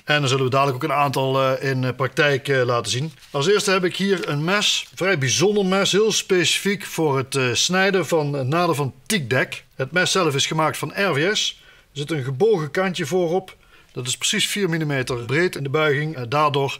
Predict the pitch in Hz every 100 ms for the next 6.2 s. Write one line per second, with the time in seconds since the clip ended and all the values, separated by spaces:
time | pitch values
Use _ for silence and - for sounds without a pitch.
0 | - - _ 147 170 147 135 - - 147
1 | 127 - 135 120 123 135 127 135 156 131
2 | 113 - 104 107 - - 170 175 135 151
3 | 127 131 143 135 123 123 120 113 113 127
4 | 110 180 196 160 151 131 143 143 135 127
5 | 120 123 110 117 113 175 165 135 139 135
6 | -